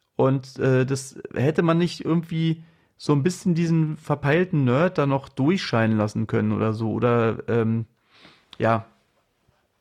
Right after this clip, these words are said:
Also wie gesagt, dieses, wie sie es halt auch angefangen hatten, dass du so, so Referenzen an irgendwie,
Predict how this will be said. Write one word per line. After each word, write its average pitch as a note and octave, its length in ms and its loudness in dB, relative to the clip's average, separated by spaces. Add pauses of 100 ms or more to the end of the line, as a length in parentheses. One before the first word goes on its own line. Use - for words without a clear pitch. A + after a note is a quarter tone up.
(180)
Also B2 180 -2
wie C3+ 60 0
gesagt, C#3+ 240 0
dieses, C3 340 -2
wie B2+ 200 -2
sie C#3+ 60 -4
es D3 40 -6
halt C3+ 180 2
auch - 140 0
angefangen D#3 480 0
hatten, D3+ 240 -2
dass C3 160 -4
du C3+ 240 0 (260)
so, B2+ 400 2
so B2+ 140 -2
Referenzen C3 680 -2
an A#2+ 140 -2
irgendwie, B2+ 560 -2